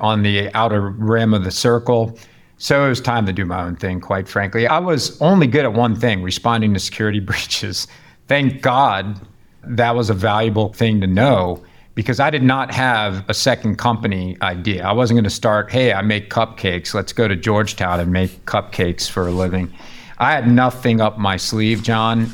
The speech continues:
other than, "Let's start a company that responds to incidents." And believe it or not, though, Mandiant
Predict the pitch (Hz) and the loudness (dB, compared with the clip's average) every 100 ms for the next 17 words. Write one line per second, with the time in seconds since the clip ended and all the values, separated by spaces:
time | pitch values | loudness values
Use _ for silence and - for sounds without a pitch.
0 | 110 104 104 95 95 92 95 110 110 120 | 0 0 2 0 0 0 -4 -6 -4 -2
1 | 127 - 165 127 - 127 110 110 98 98 | -2 0 0 0 0 -2 0 -2 -2 -6
2 | - 107 101 104 - 101 107 127 127 92 | -2 0 2 0 -2 -2 2 2 0 -4
3 | 90 87 - - - - _ _ - 135 | -4 -4 -8 -14 -20 -20 _ _ 0 2
4 | 156 196 170 123 135 139 123 107 110 139 | 4 2 2 2 0 0 2 4 4 4
5 | 160 135 120 117 | 4 2 2 -2